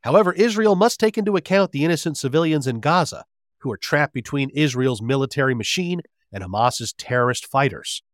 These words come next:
Israel has not yet created acceptable conditions to move into Rafah, and it must have a concrete plan to evacuate civilians from any areas in which it will operate.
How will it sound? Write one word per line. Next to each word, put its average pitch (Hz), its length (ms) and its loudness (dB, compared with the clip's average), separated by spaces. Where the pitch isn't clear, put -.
Israel 165 380 4
has 151 180 2
not 180 300 2
yet 147 200 0
created 120 400 -2
acceptable 120 600 -4
conditions 120 540 -6
to - 120 -4
move 120 240 0
into 113 220 -6
Rafah, 107 480 -2
and 147 120 2
it 160 80 0
must 156 340 2
have 160 140 0
a 156 60 -4
concrete 156 600 -4
plan 160 400 0
to 110 160 -8
evacuate 135 560 -2
civilians 139 560 0
from 135 200 -4
any 160 300 0
areas 143 400 0
in 131 140 -2
which 113 200 -6
it 117 80 -10
will 123 140 -4
operate. 95 460 -2